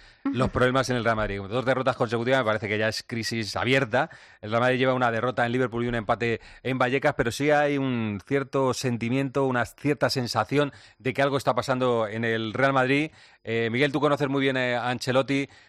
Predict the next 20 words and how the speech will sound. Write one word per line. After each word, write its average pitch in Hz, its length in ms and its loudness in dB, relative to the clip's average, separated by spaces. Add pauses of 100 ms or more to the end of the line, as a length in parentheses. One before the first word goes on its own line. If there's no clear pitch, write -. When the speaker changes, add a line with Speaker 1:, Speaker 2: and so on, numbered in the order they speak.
(340)
Speaker 1:
Es 123 140 -6
evidente 131 400 0
que 117 320 0 (100)
no 123 440 -2
va 127 100 4
a - 40 4
decir 127 200 -2
una 123 140 2
mala 120 200 2
palabra 120 280 2
sobre 110 240 0
Xabi 113 220 0
Alonso 123 200 0
y 117 60 0
sobre 117 160 2
la 107 80 4
gestión 117 340 -2
de 107 180 -2
Xabi 101 220 -2
Alonso. 104 400 -2